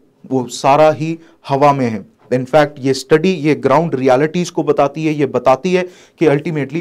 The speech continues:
Aadhaar is not all good। Now, हमें इसमें से क्या लेना है? हमें इसमें से ये लेना है कि आज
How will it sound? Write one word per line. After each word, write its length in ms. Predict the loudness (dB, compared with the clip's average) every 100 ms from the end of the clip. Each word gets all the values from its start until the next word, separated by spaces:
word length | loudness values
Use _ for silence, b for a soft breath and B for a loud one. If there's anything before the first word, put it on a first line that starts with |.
| -4
Aadhaar 380 | -4 0 0 0 -4
is 160 | -6 -4
not 100 | -6 -6 -2
all 220 | 0 0
good। 240 | 0 -2 -2 -8 b b b
Now, 120 | -2 -2 b b b -2
हमें 300 | 2 2 2
इसमें 340 | -4 -4 -6
से 120 | -6
क्या 240 | -4 0 0
लेना 240 | -2 -4
है? 200 | -8 -18 -8
हमें 200 | -4 -4
इसमें 280 | -6 -8 -10
से 260 | -6 -8 -8 B B -2
ये 120 | 0
लेना 260 | 2 0 -2
है 100 | -4
कि 180 | -6 -6 -2
आज 280 | 0 0